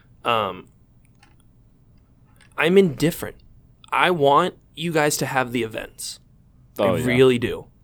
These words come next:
Speaker 1: And I want to, to throw those events for you guys. Where I struggle is I saw a group of seniors yesterday, yourself included, who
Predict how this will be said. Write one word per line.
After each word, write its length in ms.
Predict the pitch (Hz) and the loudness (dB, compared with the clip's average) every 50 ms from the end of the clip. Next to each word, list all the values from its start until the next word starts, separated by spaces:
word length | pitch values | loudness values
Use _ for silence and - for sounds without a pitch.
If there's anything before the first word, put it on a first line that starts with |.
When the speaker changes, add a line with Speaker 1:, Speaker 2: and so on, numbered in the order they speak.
| _ - _ _ _ _ _ _ _ - | _ -20 _ _ _ _ _ _ _ -4
Speaker 1:
And 120 | 123 120 | -2 0
I 80 | 117 117 | 2 0
want 500 | 117 123 127 131 139 147 147 139 - - | 0 0 2 2 4 4 4 0 -2 -6
to, 440 | - - 131 127 123 120 117 110 - - _ _ _ _ _ _ _ - - - _ - | -6 -4 -2 -2 -2 -4 -6 -8 -10 -14 _ _ _ _ _ _ _ -20 -20 -20 _ -16
to 160 | - - 110 | -16 -16 -16
throw 520 | - - - - 151 151 170 175 190 196 | -18 -20 -16 -10 -4 2 4 6 6 6
those 240 | 180 151 127 123 110 | 4 4 2 0 0
events 380 | 120 107 113 104 101 92 - - | -4 -6 -6 -8 -8 -8 -10 -10
for 140 | - 117 101 | -10 -10 -10
you 140 | 95 95 | -10 -10
guys. 400 | - 82 80 82 - - - - - - - _ _ - _ _ _ - - _ _ _ _ _ _ - _ _ _ _ _ _ _ _ _ _ _ _ _ _ _ - | -10 -10 -10 -10 -12 -14 -16 -18 -18 -20 -20 _ _ -20 _ _ _ -20 -20 _ _ _ _ _ _ -20 _ _ _ _ _ _ _ _ _ _ _ _ _ _ _ -16
Where 400 | 123 123 123 135 156 170 175 160 | -14 -2 2 4 4 4 4 4
I 140 | 143 147 165 | 2 0 0
struggle 840 | 180 - - - - - 139 131 135 135 156 165 170 185 202 - - _ _ - | -2 -4 -6 -6 -2 0 0 0 0 0 0 0 -2 -2 -6 -10 -16 _ _ -4
is 400 | 143 139 131 127 123 120 - - - _ _ | -2 0 0 0 -2 -4 -6 -10 -14 _ _
I 120 | - 127 135 | -2 -2 -2
saw 360 | - - - 165 160 180 180 | 0 0 0 2 2 2 2
a 60 | 165 | 0
group 400 | 143 - 135 135 123 135 147 147 | -2 -6 -8 -4 -2 -2 -2 -2
of 140 | 151 131 117 | -2 -4 -4
seniors 400 | - - 131 123 123 120 110 110 | -4 -4 -4 -4 -4 -4 -2 -2
yesterday, 380 | 117 113 110 - - 110 110 104 | -2 -2 -2 -4 -6 -6 -6 -6
yourself 500 | 104 110 110 107 - - 120 123 123 - | -4 -6 -6 -4 0 0 0 2 0 0
included, 640 | 135 120 110 - - - 113 110 98 - - - - - _ _ _ _ _ | -4 -4 -4 -6 -6 -4 -4 -4 -4 -6 -10 -12 -14 -20 _ _ _ _ _
who 720 | - - - 147 135 127 123 120 120 117 117 117 - - | -16 -6 -2 0 0 2 2 0 -2 -4 -6 -8 -10 -12